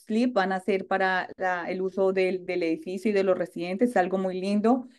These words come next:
porque si alguien vive ahí o renta, pues puede tener el acceso de que alguien venga y lo recoja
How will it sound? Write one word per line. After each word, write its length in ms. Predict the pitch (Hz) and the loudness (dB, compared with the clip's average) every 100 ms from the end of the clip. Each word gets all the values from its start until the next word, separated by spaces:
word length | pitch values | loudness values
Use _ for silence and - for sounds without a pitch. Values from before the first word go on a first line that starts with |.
| _ | _
porque 240 | 196 196 | -2 0
si 140 | 190 190 | 2 2
alguien 340 | 180 190 185 | 2 0 -4
vive 360 | 202 208 208 190 | -4 -2 2 4
ahí 360 | 185 208 208 185 | 4 2 2 2
o 280 | - 180 | 2 0
renta, 500 | 175 196 202 220 254 | 0 -2 0 2 0
pues 220 | 220 190 185 | 0 -4 -2
puede 320 | 185 180 180 | -2 0 -2
tener 260 | 185 190 | -4 -4
el 80 | 175 | 0
acceso 400 | 185 180 175 175 | 0 0 -4 0
de 200 | 180 180 | 0 0
que 260 | 180 175 - | 0 -2 0
alguien 400 | 170 165 170 175 | 0 0 -2 -2
venga 320 | 180 202 208 | 2 2 2
y 80 | 202 | 2
lo 140 | 185 | 2
recoja 560 | 175 165 - 170 190 180 | 0 0 0 2 0 -4